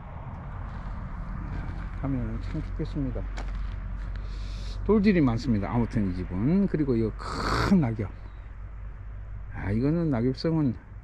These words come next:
뭐, 그렇게, 예, 오래되진 않은데 굵게, 아주 이 토질이 좋아서 아주 굵게 자랐습니다.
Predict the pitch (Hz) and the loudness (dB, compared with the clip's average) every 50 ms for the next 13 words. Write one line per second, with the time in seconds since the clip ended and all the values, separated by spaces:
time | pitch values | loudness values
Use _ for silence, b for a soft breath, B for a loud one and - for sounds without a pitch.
0 | - - - - 113 110 104 - - 123 127 120 - - 110 101 - B B B | -14 -14 -6 -2 -2 -2 -2 0 0 0 0 0 0 -2 -4 -4 -4 B B B
1 | B B B B B B B B B - - 92 95 92 101 110 120 127 120 117 | B B B B B B B B B -8 -6 -4 -2 0 0 4 4 4 4 4
2 | 131 127 123 131 123 120 110 107 110 117 123 135 135 135 117 101 - - 135 143 | 2 2 2 2 2 2 2 2 4 4 4 4 4 4 2 2 2 2 2 2
3 | 127 - 151 127 107 95 95 104 104 98 98 101 101 - - 151 151 160 170 165 | 4 4 4 4 4 4 2 0 0 -2 -2 -2 -4 -4 -4 -4 0 2 2 4
4 | 160 135 98 87 - - - - - - - - - - 123 117 113 107 - 113 | 4 4 4 2 0 -6 -10 -10 -10 -12 -12 -12 -2 0 2 2 2 2 0 0
5 | 120 135 143 - - - - - - - - 101 - - - 123 120 123 - - | 0 0 0 -2 -6 -10 -14 -14 -12 -10 -10 -10 -10 -6 -2 -2 -2 0 -2 -2
6 | 120 - 104 92 92 - - - - - 90 90 | -2 -2 -4 -6 -6 -8 -8 -10 -10 -10 -10 -10